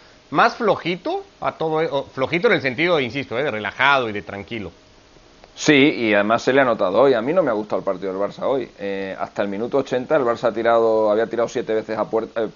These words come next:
Speaker 2: siete veces a puerta no, había hecho siete remates, a puerta o no a puerta,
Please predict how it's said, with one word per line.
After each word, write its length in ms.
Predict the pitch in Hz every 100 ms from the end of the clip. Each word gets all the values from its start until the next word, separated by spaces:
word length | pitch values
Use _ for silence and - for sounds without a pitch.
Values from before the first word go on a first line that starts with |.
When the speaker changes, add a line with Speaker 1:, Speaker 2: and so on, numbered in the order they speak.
| -
Speaker 2:
siete 240 | - 120
veces 200 | 131 135
a 100 | 131
puerta 260 | 123 147 123
no, 200 | 120 98
había 140 | 104
hecho 160 | 117 131
siete 260 | 117 120 120
remates, 540 | 110 113 127 170 -
a 80 | -
puerta 320 | 117 110 104
o 80 | 107
no 80 | 107
a 80 |
puerta, 400 | 110 127 151 156